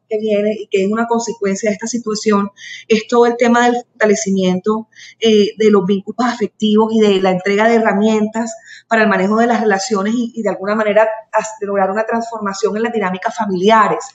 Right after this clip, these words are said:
eh, porque, porque la idea es que pueda permitir que haya un crecimiento de los niños,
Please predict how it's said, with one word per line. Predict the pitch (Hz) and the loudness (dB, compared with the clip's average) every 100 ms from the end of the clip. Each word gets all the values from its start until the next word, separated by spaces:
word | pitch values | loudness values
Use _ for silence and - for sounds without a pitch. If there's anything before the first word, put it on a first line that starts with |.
| _ - - _ - | _ -20 -20 _ 2
eh, | 214 202 - - | 4 4 0 0
porque, | 220 214 220 214 220 - _ _ - | -2 0 2 2 0 -8 _ _ -10
porque | 214 226 | -4 0
la | 214 | 0
idea | 196 208 | 2 0
es | 220 302 | -2 -8
que | - _ _ | -12 _ _
pueda | 233 233 | 0 0
permitir | - - 214 214 240 254 | -2 -4 -6 -4 -8 -4
que | 226 | 0
haya | 214 | 2
un | 226 | 0
crecimiento | 247 233 220 196 196 196 | -6 -8 -6 -6 -8 -6
de | 247 | -4
los | 226 196 | -4 -2
niños, | 214 240 240 240 254 240 | -2 0 0 -2 -4 -10